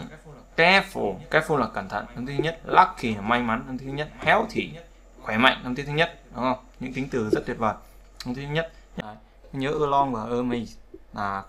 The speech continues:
à, không phải âm tiết thứ hai thôi. Rồi, âm, tất cả thứ, tiếp theo.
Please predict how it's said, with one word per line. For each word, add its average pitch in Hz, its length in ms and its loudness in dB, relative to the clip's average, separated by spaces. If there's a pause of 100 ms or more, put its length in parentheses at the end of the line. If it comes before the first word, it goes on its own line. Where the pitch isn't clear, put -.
à, 104 320 2 (760)
không - 180 -8
phải 98 260 -10
âm 117 140 -12
tiết 120 120 -10
thứ 135 60 -6
hai 127 200 -2
thôi. 120 100 2 (760)
Rồi, 139 200 8
âm, 151 400 0 (360)
tất 185 200 0
cả 117 240 4
thứ, - 80 -6 (260)
tiếp 165 120 -2
theo. 175 260 12